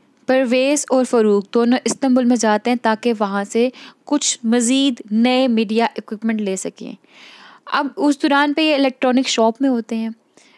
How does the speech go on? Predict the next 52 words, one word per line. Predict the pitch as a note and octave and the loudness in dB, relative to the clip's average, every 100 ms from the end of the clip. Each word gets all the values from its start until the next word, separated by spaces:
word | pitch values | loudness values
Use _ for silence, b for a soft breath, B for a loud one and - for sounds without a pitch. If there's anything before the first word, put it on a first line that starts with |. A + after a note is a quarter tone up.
| b | b
जब | A3+ D4 - | -4 -2 0
इलेक्ट्रॉनिक | C#4+ C#4+ C#4+ D4+ | -2 0 0 0
शॉप | C#4+ C#4 C4+ | 0 0 2
में | C#4+ | 0
होते | C#4+ | 0
हैं | D#4 | 0
तो | |
वहाँ | C4 A#3 B3+ | -2 0 0
से | C#4+ | -2
फ़ारूक | C4+ B3 A#3 B3+ - - _ _ _ _ _ _ - | -2 0 0 0 -4 -16 _ _ _ _ _ _ -4
basically | A3+ B3+ A3+ A3 G#3+ A#3 - b b _ | -2 -2 -2 0 2 2 -2 b b _
परवेज | A#3 A3 A#3+ B3+ | 0 2 0 0
को | - C4 | -2 -2
थोड़ी | C4 B3+ B3+ | 0 0 2
देर | A#3 A3+ | 2 0
के | A#3 | 0
लिए | A#3+ | 0
अकेला | A3+ A3 | 2 0
छोड़ | G#3 G#3 | 2 0
के | G3 | -2
जाता | F3+ E3 - | -4 -6 -8
है। | - - _ B B B B | -12 -14 _ B B B B
जब | A#3 D4 | -4 -2
फ़ारूक | D#4+ D#4+ D4+ D4+ | 0 2 2 2
परवेज | C#4+ C4 A#3 A#3 | 0 2 2 0
को | - | 0
अकेला | A#3 A#3+ A#3 | -2 0 -2
छोड़ | A3+ A3+ | 0 -2
के | A3 | -2
जाता | A3 A3 | -2 0
है | B3+ | 0
तो | B3 | 0
वहाँ | A#3 | -2
से | - | -4
जो | A3+ | -4
परवेज | G#3+ G#3 A3+ A#3+ | -4 0 0 2
है | B3+ | 0
वो | |
भागने | G#3+ G#3 G3 G#3+ | 2 0 0 -2
की | |
कोशिश | A3 G#3+ G#3 A3 | 0 0 0 -2
करता | - F3 - | -4 -8 -4
है। | F3+ | -2
वो | F#3+ | -2
भाग | G3+ G3 G3+ | 0 -2 -2
के | A#3 | -2
जाकर | G#3 G3 F#3+ | -2 -2 -2
एक | G#3+ - G#3 - | -4 -4 -6 -4
कैब | G#3 G#3+ G#3 | -2 -2 -2
लेता | G#3 G3+ G#3 | -2 0 0
है | G#3 - B B B | 0 -4 B B B
और | A3 A#3 | 0 0